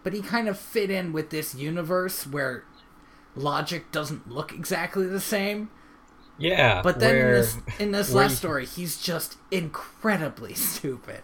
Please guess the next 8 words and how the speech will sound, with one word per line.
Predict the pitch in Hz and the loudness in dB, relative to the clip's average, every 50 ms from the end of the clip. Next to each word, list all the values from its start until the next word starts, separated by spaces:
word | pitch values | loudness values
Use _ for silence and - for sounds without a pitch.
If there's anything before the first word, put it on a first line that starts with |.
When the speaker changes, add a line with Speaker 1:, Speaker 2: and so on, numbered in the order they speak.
| - - - - - - - - - - - - | -16 -20 -20 -20 -20 -20 -20 -18 -16 -14 -8 -2
Speaker 2:
Yeah, | 123 120 127 123 120 117 117 113 110 110 - - - - | 4 8 8 10 10 10 10 10 8 6 2 -4 -4 0
it's, | 139 139 139 - - - - - - - - - - - - - - - - - - - | 0 0 0 0 -2 -4 -4 -4 -4 -4 -6 -8 -10 -12 -14 -14 -14 -12 -14 -14 -2 0
it's | - 120 - | 0 2 2
a | 127 113 | 2 2
lot. | 101 87 85 - - - - - - - - - - - - - | 2 0 -2 -4 -8 -10 -14 -16 -18 -18 -20 -20 -20 -20 -14 -10
Speaker 1:
Yep. | 139 123 107 - - - - - - - - - - - - - - - - - - - - - - - - - - - - - - - - - - | -6 -6 -6 -8 -10 -16 -20 -20 -20 -20 -20 -20 -20 -20 -20 -20 -20 -20 -20 -20 -20 -20 -20 -20 -20 -20 -20 -20 -20 -20 -20 -20 -20 -20 -20 -10 -2
Speaker 2:
All | 123 117 | 0 4
right. | 98 95 95 98 95 | 4 4 4 4 2